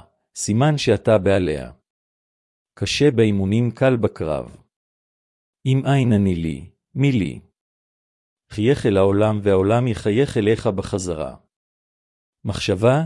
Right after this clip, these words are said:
יוצרת מציאות. העבר משכפל את עצמו רק כאשר אנחנו לא לומדים את השיעור. עשו טעויות חדשות. החיים הם כמו מראה, תחייך אליהם והם יחייכו אליך בחזרה.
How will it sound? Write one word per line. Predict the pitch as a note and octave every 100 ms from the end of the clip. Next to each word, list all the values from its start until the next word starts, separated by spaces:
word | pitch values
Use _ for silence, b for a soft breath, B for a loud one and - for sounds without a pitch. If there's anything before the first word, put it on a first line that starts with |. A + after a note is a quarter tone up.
| D#3
יוצרת | G#2 G2 A#2 G#2+ A2+
מציאות. | G#2 G2 - F#2 D2+ - _ _ _ _ _ _ _ _ _ _ _
העבר | - G2 F2 A#2+ B2
משכפל | A2 - - - C#3 B2+
את | A2+
עצמו | - B2 B2
רק | B2+ -
כאשר | - F#2+ - B2+
אנחנו | G2+ G#2 A2+ A2
לא | C3
לומדים | C#3 B2+ G2 G#2+
את | G2 -
השיעור. | - G2 F#2+ D2+ - _ _ _ _ _ _ _ _ _ _
עשו | F#2+ - D3+
טעויות | - G2 G2 A2+ -
חדשות. | A#2+ G2 - F#2 C2 - _ _ _ _ _ _ _ _ _ _ _
החיים | - F2 G#2+ B2+ A#2
הם | G2
כמו | - A2 A#2
מראה, | G2+ F2+ F#2+ G2 - _ _
תחייך | - - G#2+ C3+ -
אליהם | G#2 G2 G#2 G#2+
והם | G2+ G#2
יחייכו | - G#2+ F#2+ D3 C#3+
אליך | B2+ A#2+ -
בחזרה. | G#2+ F#2+ - F2+ F2 D#2+ B1+